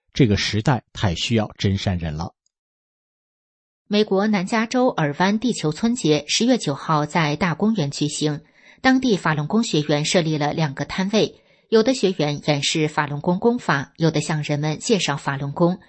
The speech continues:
Speaker 2: 并告诉人们法轮功在中国遭受到的迫害。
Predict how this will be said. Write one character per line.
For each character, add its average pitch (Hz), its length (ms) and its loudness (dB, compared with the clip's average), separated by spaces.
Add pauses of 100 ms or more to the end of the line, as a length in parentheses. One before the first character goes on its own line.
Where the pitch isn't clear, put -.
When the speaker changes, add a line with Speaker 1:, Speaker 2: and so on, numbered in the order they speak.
(240)
Speaker 2:
并 277 120 2
告 262 160 4
诉 - 140 -4
人 147 180 -2
们 147 240 -2
法 151 180 -2
轮 143 140 -6
功 170 200 -2
在 143 240 -2
中 226 220 -2
国 151 240 0
遭 202 240 -2
受 202 220 -2
到 151 180 -4
的 147 120 -6
迫 156 200 -2
害。 - 320 -2